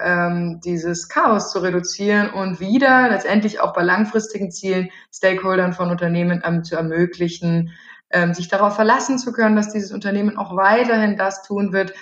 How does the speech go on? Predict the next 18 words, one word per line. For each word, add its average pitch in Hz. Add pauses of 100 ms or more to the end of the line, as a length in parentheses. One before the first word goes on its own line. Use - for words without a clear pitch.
(160)
was 185
notwendig 175
ist, 170
um 170
im 165
Einklang 165
mit 160
einer -
eins -
Komma 165
fünf 165
Grad 165
Zukunft 165 (360)
zu 175
wirtschaften. 220 (920)
Und 233
das 226
heißt, 285